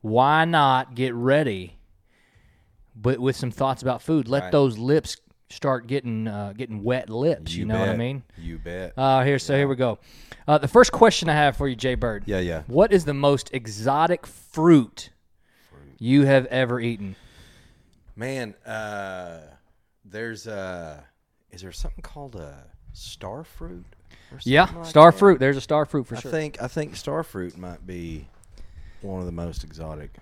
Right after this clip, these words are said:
Speaker 2: fruits
Speaker 1: Okay.
Speaker 2: I've eaten. That, and I'll just tell you real quick. Uh, I, when I was in Maui, had a,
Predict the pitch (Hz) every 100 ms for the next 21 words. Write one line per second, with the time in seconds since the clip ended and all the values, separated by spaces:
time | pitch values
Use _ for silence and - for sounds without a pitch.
0 | - - - 82 78 - - - - 131
1 | 139 170 - - - - 85 82 82 82
2 | 67 71 78 123 147 107 113 120 123 -
3 | 123 104 98 107 - 113 98 82 - -
4 | - _ 90 87 85 80 98 98 110 107
5 | 95 80 82 104 95 80 73 92 90 85
6 | 85 87 82 80 80